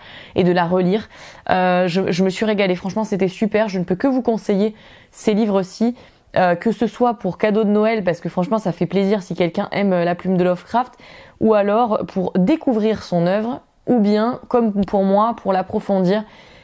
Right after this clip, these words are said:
et le découvrir avec l'œil de quelqu'un d'autre, parce que,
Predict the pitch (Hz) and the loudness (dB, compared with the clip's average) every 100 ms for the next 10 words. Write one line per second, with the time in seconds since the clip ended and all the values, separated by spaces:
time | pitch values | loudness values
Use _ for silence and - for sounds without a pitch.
0 | _ - 185 185 190 202 202 202 220 180 | _ 0 2 4 0 0 0 2 2 0
1 | 180 202 220 180 180 180 185 180 196 208 | 0 2 2 2 0 -2 0 2 0 0
2 | 175 - 190 | -4 -2 -4